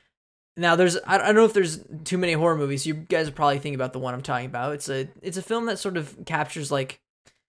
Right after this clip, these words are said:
uh, a horrific twist on sort of the college, on coming to college for the first time and the anxieties that you have and tr-, of trying to fit in, fit in with a group and discovering yourself. Yeah.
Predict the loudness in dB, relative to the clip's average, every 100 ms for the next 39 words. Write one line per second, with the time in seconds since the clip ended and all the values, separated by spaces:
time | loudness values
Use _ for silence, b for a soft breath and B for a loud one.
0 | _ _ _ _ _ _ -4 -2 -2 -4
1 | -4 -2 0 0 -4 -8 -4 -2 -2 -6
2 | -6 -4 -4 -4 -8 -2 0 0 -2 -8
3 | -8 -8 -10 _ _ _ -16 -4 -2 -2
4 | -4 -2 -2 -4 -6 -8 -4 -6 -4 -6
5 | -4 -6 -8 -8 -6 -4 -2 -2 -2 -4
6 | -6 -6 -4 -2 -4 -4 -8 -8 -10 -8
7 | -6 -8 -8 -6 -4 -6 -8 -8 -8 -8
8 | -12 -10 -6 -6 -6 -10 -10 -10 -8 -8
9 | -8 -4 0 0 -4 -12 _ _ b b
10 | b b -10 -6 -6